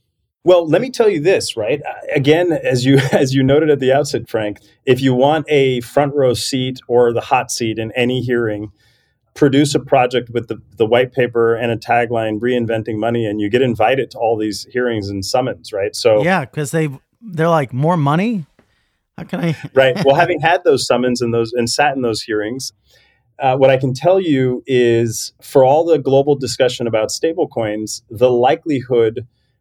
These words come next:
Speaker 1: that a stablecoin loss of confidence and run would fall in the category of an algorithmic, stable and name only coin was a miss,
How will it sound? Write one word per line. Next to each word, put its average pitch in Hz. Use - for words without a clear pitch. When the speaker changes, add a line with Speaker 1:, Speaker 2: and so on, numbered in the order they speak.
Speaker 1:
that 120
a 123
stablecoin 143
loss 117
of 120
confidence 113
and 101
run 113
would 107
fall 110
in 110
the 104
category 104
of 101
an 104
algorithmic, 113
stable 135
and 113
name 110
only 135
coin 107
was 104
a 104
miss, 107